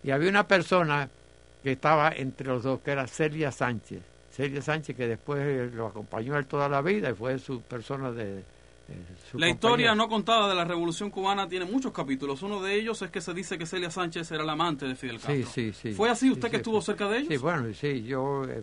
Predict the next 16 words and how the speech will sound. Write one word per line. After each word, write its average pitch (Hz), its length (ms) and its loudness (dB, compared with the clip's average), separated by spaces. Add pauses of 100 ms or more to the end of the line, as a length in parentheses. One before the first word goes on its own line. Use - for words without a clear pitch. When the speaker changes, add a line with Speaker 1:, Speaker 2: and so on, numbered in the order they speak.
Speaker 1:
Fidel 139 340 0
le 175 140 0
ocultaba 156 720 2
eso, 170 220 0
Celia 156 340 0
también 151 280 -2
lo 156 80 -2
ocultaba, 147 400 -2
pero 135 200 2
obviamente, 151 920 0
eh, 104 40 -4
uno, 120 440 -6
uno 123 460 -4 (140)
lo 101 60 -10
Speaker 2:
Para 156 160 -2
Speaker 1:
per-, 117 140 -2